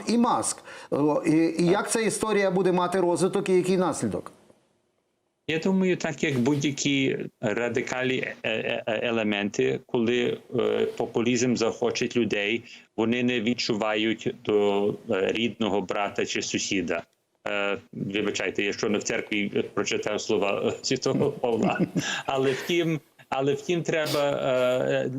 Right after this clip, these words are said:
Speaker 2: один, один телеведучий в Америці на Fox дуже підтримує,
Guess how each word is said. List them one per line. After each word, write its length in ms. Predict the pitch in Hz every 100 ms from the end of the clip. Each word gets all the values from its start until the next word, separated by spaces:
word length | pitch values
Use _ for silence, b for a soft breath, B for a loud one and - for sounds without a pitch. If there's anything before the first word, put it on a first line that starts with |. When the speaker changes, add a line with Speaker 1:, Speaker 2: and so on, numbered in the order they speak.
| -
Speaker 2:
один, 380 | 139 175 175 151
один 260 | 139 156
телеведучий 720 | 143 147 135 123 123 - 107
в 80 | 95
Америці 540 | 104 101 95 - 104 101
на 140 | 104
Fox 640 | - 113 90 - - 131
дуже 280 | 98 117 113
підтримує, 680 | - 120 113 107 107 101 101